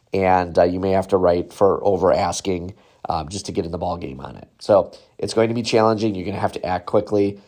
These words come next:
and you may strike out a few times before you, you land the home of your dreams. And you have to be ready and available to look at these properties. Um, and some, again, the lower tier price points, you may even have to,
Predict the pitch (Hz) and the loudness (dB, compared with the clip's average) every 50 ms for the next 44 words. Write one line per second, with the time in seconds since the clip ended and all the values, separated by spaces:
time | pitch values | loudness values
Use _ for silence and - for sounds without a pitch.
0 | _ _ - - - 95 - - - - - 98 101 101 101 107 104 107 104 101 | _ _ -10 -6 -4 -4 -4 -6 -10 -16 -12 -8 -6 0 2 4 6 6 6 4
1 | 101 - - - _ _ _ _ _ _ _ _ _ _ - - _ _ _ - | 2 -2 -8 -18 _ _ _ _ _ _ _ _ _ _ -20 -20 _ _ _ -10
2 | - - 123 113 101 104 98 95 90 87 - 101 95 - 95 90 87 92 92 - | -2 2 2 2 4 2 0 0 0 -2 -4 -4 -2 0 0 0 -2 -4 -8 -8
3 | 87 - - 90 85 85 85 85 80 - 78 87 85 85 85 82 82 82 82 85 | -8 -4 -2 0 0 0 -2 -4 -6 -6 -8 -8 -6 -4 -4 -4 -4 -6 -8 -6
4 | 87 85 82 82 82 - - 78 78 82 85 87 85 92 85 69 - 71 - _ | -6 -6 -6 -8 -8 -6 -6 -6 -4 -4 -8 -8 -8 -8 -10 -10 -12 -16 -20 _
5 | _ _ _ _ _ _ _ _ - 95 98 98 98 92 87 87 98 98 92 98 | _ _ _ _ _ _ _ _ -2 0 0 0 0 -2 -4 -4 -4 -2 0 0
6 | 90 - 101 90 95 95 85 90 82 82 85 85 82 78 80 82 90 78 82 82 | -2 -2 -4 -6 -4 -2 0 0 0 0 -2 -4 -4 -6 -6 -6 -4 -4 -2 -2
7 | 82 82 80 85 82 82 - 87 85 82 - 82 78 85 85 82 - - 82 76 | -2 -2 -2 -2 -4 -4 -4 -4 -4 -4 -4 -10 -10 -10 -12 -8 -4 -2 -2 -2
8 | 73 - 90 85 82 80 80 - - - _ _ _ _ _ - - 90 85 80 | -2 -4 -6 -8 -6 -8 -10 -12 -16 -20 _ _ _ _ _ -6 -4 -4 -4 -4
9 | 78 78 - - - 101 90 - - 123 110 101 110 101 - - 107 98 110 101 | -6 -6 -4 -2 -2 -2 0 2 2 2 4 4 2 0 2 0 0 2 2 0
10 | 92 95 92 95 95 113 117 113 - 123 113 110 - 101 95 101 - - - - | 2 2 2 4 4 4 4 2 2 0 0 2 2 2 2 2 -2 -4 0 0
11 | 104 98 95 - - - _ _ - - 113 113 123 120 117 110 - - 117 127 | 0 0 0 -6 -14 -20 _ _ -8 -6 -2 0 2 4 2 2 2 -2 -4 -2
12 | 123 139 131 127 - - 110 98 98 - - - - - 101 98 95 92 95 - | 0 0 0 -2 -2 0 2 2 0 0 -4 -10 -6 -4 -2 -2 -2 -4 -6 -8